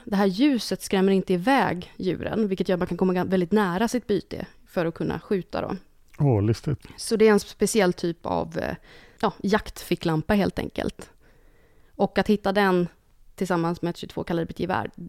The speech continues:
Speaker 1: kan ju indikera lite på att man har varit ute och jagat. Och det här geväret och ficklampan, det har inte godståget kört över, utan det, det ligger på gruset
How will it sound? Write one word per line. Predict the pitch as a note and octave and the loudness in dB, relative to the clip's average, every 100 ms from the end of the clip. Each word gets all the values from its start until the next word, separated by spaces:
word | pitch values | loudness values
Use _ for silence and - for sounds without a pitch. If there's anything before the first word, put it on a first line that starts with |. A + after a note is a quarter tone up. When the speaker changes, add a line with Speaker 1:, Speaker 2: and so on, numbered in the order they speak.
| - | -6
Speaker 1:
kan | G3+ | 0
ju | F3+ E3 D#3 - - - | 2 0 -4 -10 -20 -6
indikera | F#3+ E3 - | -4 -2 -2
lite | E3 E3 | -2 -4
på | - | -6
att | D#3 | -4
man | E3 E3 - - | -4 -4 -8 -2
har | F#3+ | 2
varit | F#3 | 2
ute | F3+ F3 | 2 2
och | |
jagat. | E3+ E3+ E3+ - - _ - - _ _ | 0 0 -4 -10 -20 _ -20 -20 _ _
Och | A#3 | 6
det | |
här | B3+ C4 B3 A#2+ | 6 6 4 0
geväret | - A3 G#3+ F#3 F3 F3 - | 0 2 4 6 4 2 -2
och | E3+ | -6
ficklampan, | G3 - E3 E3 F3+ | -6 -2 -2 0 2
det | F#3+ | 2
har | G3 | 2
inte | F3 E3 F3 | 0 0 -4
godståget | E3+ E3 - E3+ F3+ - _ | -4 -6 -6 -6 -6 -10 _
kört | - - - | -6 -2 2
över, | F2 F3 - - | 2 0 -4 -10
utan | - F3 - E3 E3+ - - - - | -10 -8 -6 -4 -4 -8 -14 -20 -18
det, | F#3 F#3 | -10 -4
det | F3+ F#3+ | 2 4
ligger | F3 D#3 E3 D#3+ D#3 _ - | 4 0 -4 -4 -6 _ -6
på | F#3 | 0
gruset | F#3 G3+ F3 - - - - - | 2 2 0 -6 -10 -12 -16 -20